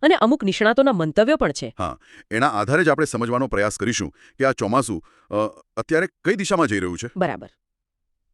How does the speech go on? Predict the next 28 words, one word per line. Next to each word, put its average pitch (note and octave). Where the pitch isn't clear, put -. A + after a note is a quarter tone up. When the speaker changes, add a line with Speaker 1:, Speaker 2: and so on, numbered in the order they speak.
Speaker 1:
શ્રોતાઓ D#4+
માટે C4
મુખ્ય F#3+
એ F#3
છે E3+
કે -
આગામી G3
કલાકોથી G3+
લઈને F3+
એમ C4
સમજો B3
કે C4+
ઓગસ્ટ, F3+
સપ્ટેમ્બર B3
સુધી G3+
શું -
અપેક્ષા -
રાખી F3
શકાય, D#3+
એનું C4+
એક F4
ચિત્ર D#4
સ્પષ્ટ F#3+
થાય. C3
Speaker 2:
બરાબર. C#2+
તો A#2
ટૂંકા A#2+
ગાળાની C3+